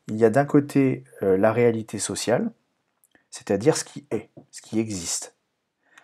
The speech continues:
C'est-à-dire, il y a des gens, euh, et ils vivent leur vie, euh, il y a des conflits, euh, voilà, c'est ce qui se passe dans la réalité. C'est ça la réalité sociale. Donc c'est ce qui se passe réellement dans la société, des individus avec leurs caractéristiques, leur histoire,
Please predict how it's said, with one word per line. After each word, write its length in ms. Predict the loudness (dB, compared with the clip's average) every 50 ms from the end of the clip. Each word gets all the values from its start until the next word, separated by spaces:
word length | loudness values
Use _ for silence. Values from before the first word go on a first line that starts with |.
| _ _ _
C'est-à-dire, 520 | _ -18 -14 -14 -12 -6 -2 0 0 0 0
il 60 | -2
y 40 | -8
a 40 | -12
des 120 | -12 -12
gens, 420 | -14 -12 -10 -8 -8 -8 -8 -10 -12
euh, 720 | -14 -18 -20 -20 _ _ _ _ _ _ _ _ -20 -18
et 40 | -16
ils 200 | -16 -16 -16 -16
vivent 200 | -14 -6 0 0
leur 160 | 0 0 0
vie, 360 | -4 -12 -12 -10 -10 -10 -10
euh, 240 | -10 -12 -12 -14 -14
il 540 | -16 -18 -20 _ _ _ _ _ _ -10 -10
y 20 |
a 20 | -8
des 80 | -8
conflits, 640 | -8 -8 -8 -8 -8 -10 -12 -12 -12 -10 -10 -10 -10
euh, 120 | -12 -10 -8
voilà, 180 | -8 -8 -8 -8
c'est 140 | -10 -10
ce 80 | -12 -12
qui 100 | -10 -12
se 80 | -4 4
passe 200 | 6 6 6 6
dans 80 | 6
la 100 | 4 4
réalité. 500 | 4 2 -2 -4 -6 -10 -12 -14 -18 -18 _ _ _
C'est 120 | -18 -6
ça 120 | 2 4 6
la 100 | 6 6
réalité 380 | 6 2 -2 -4 -8 -12 -14
sociale. 380 | -16 -14 -14 -14 -16 -16 -18 _ _ _ _ _ _ _ _ _ _ _ _ _ _ _ _ _ _ _ _
Donc 120 | -16 -12 -10
c'est 80 | -10
ce 80 | -10 -8
qui 80 | -6
se 100 | -4 0
passe 160 | 0 -2 0 2
réellement 440 | 4 4 4 4 4 0 -2 -2
dans 80 | 2 2
la 80 | 2 2
société, 640 | 0 -4 -10 -8 -8 -8 -8 -6 -6 -6 -6 -8 _ _ _ _ _ _ _ _ _ _ _ _ _ _ _ _ _ -16 -12
des 160 | -10 -8 -6
individus 440 | -6 -6 -6 -6 -6 -6 -4 -2 0
avec 200 | 0 0 0 -2
leurs 100 | -6 -6
caractéristiques, 880 | -4 -4 -4 -4 -6 -8 -10 -10 -10 -10 -8 -4 -2 -2 -2 -2 0
leur 120 | 0 -2 -2
histoire, 600 | -2 -4 -6 -2 2 4 4 4 2 0 -4